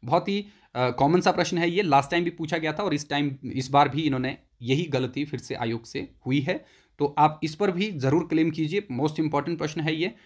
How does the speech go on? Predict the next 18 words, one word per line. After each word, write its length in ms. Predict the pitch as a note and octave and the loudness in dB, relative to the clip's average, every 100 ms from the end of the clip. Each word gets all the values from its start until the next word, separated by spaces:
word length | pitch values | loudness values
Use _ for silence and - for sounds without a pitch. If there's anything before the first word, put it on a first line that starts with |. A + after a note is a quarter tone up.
| _ | _
और 140 | - C3+ | -2 2
हर 100 | D3+ | 4
बार 280 | D3+ D#3 D#3 | 6 6 4
पूछा 220 | C3+ B2+ | -6 -6
जाता 420 | B2+ B2 D3 D3 - | -2 -2 -2 -6 -4
रहा 220 | A#2+ A#2+ | -4 -2
है। 200 | G#2+ - _ _ _ E3 | -4 -6 _ _ _ -2
अगला 180 | F#3 | 2
जो 100 | A3+ | 2
प्रश्न 220 | A#3 - G3+ | 2 2 2
आता 140 | F#3 | 2
है 60 | G3 | 0
देखिए, 200 | F#3 G#3+ | -2 -2
सुकरात 420 | D#3+ E3 E3+ F3 | -2 2 2 2
के 100 | F#3 | -2
पिता 260 | E3+ E3+ | -2 -2
का 140 | E3+ E3+ | 0 0
नाम 300 | E3+ F#3+ | 2 0